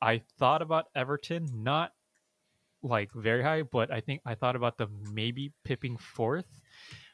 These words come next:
but then I, it's very clear now that they, their depth is not very good. Uh, like, I, I mean, they could very well be health-,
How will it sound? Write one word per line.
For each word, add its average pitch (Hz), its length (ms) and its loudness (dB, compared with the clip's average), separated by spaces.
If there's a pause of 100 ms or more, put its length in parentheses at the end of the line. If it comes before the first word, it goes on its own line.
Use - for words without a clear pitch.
(180)
but 110 160 -2
then 110 340 2
I, 104 360 -2 (160)
it's - 80 -14
very 107 200 0
clear 104 220 -2
now 101 160 -2
that 101 140 -8 (120)
they, 101 220 -6 (180)
their 101 240 -4 (140)
depth - 440 -4
is 104 240 -10
not 98 360 -6
very 101 320 -2
good. 107 400 -4 (1120)
Uh, 98 420 -8 (720)
like, 123 140 -2
I, 190 240 0
I 160 60 4
mean, 170 260 2
they 175 140 2
could 196 160 -2
very 185 160 2
well 160 340 4
be 127 200 -2
health-, 120 240 0